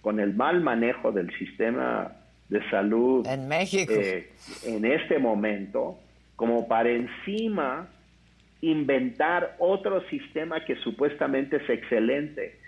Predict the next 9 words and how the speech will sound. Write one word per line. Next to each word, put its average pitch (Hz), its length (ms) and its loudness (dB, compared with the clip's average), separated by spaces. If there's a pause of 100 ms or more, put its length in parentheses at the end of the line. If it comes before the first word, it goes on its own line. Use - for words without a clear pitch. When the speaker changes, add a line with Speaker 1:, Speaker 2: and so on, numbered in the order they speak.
(240)
Speaker 1:
Y 135 100 4
ya 180 140 4
López 190 340 2
Obrador 139 640 4
pasó 127 580 0 (200)
de 120 140 2
Dinamarca 123 800 0
a - 140 -8
Cuba. 214 560 2